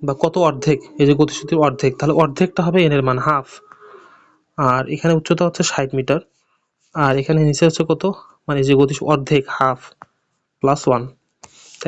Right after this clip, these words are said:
এখন দেখো যে উপরে কত থাকতেছে তোমার থার্টি, আর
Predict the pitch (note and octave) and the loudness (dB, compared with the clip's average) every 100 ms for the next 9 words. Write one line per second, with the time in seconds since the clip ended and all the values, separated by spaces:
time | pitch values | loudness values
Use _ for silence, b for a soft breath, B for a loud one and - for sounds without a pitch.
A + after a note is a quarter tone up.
0 | - C#3 - G#3 F#3 E3 C#3+ G#3 B B | -4 -2 4 4 4 0 -4 -4 B B
1 | B B C#3+ D3 C#3 - _ _ D#3+ C#3 | B B 0 2 2 -4 _ _ -2 2
2 | F3 E3+ E3+ E3 D3+ - D#3+ D#3+ D#3 D3+ | 2 2 2 0 -2 -6 -4 -2 -2 -2
3 | - C#3 C3+ G3 - _ _ _ _ _ | -4 -4 -4 -6 -10 _ _ _ _ _
4 | _ _ _ _ _ - C#3+ | _ _ _ _ _ -8 0